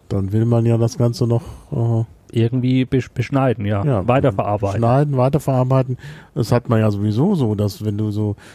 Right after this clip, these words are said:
Speaker 1: so einen typischen Influencer siehst, dann ist der ja dauernd geschnitten. Dann, also der setzt sich ja nicht hin und spricht eine Stunde durch, sondern das ist immer, der spricht maximal, ich habe immer
Speaker 2: Ja.
Speaker 1: das Gefühl, zwanzig Sekunden und dann ist wieder ein Schnitt.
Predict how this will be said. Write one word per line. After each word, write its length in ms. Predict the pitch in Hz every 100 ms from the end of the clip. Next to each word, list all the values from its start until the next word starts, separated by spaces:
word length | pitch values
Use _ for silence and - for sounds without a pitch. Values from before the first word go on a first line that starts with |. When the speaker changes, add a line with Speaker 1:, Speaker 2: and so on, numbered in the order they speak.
| _
Speaker 1:
so 120 | - 107
einen 100 | 107
typischen 320 | 139 131 120
Influencer 640 | 120 143 151 151 151 147
siehst, 420 | 135 147 185 - - - - _ 127
dann 220 | 117 113
ist 160 | 123
der 60 | 139
ja 100 | 120
dauernd 300 | 120 131 120
geschnitten. 520 | 123 - 196 160 95 - - _
Dann, 260 | - 101 95
also 180 | 104 98
der 160 | 107
setzt 260 | 104 131 -
sich 120 | 123
ja 100 | 123
nicht 140 | 113 117
hin 300 | 143 175 185 - - _ _
und 180 | 131 120
spricht 580 | - 139 147 - - - _ _ _ _ _ _ _ _ _ _ _
eine 240 | - 131 135
Stunde 640 | - 143 151 143 135 127 160
durch, 560 | 135 170 95 - - _ _ - -
sondern 440 | 107 104 107 117
das 80 | 123
ist 140 | 127 127
immer, 200 | 139 139
der 140 | 131
spricht 340 | - 147 147
maximal, 720 | 143 147 - 139 135 143 143 131
ich 100 | 120
habe 120 | 143
immer 100 | 131
Speaker 2:
Ja. 40 | 127
Speaker 1:
das 80 | 135
Gefühl, 340 | 123 151 160
zwanzig 340 | - 147 143 -
Sekunden 420 | 131 202 214 143
und 60 | 120
dann 120 | 120
ist 140 | 120
wieder 140 | 127 127
ein 80 | 120
Schnitt. 240 | 175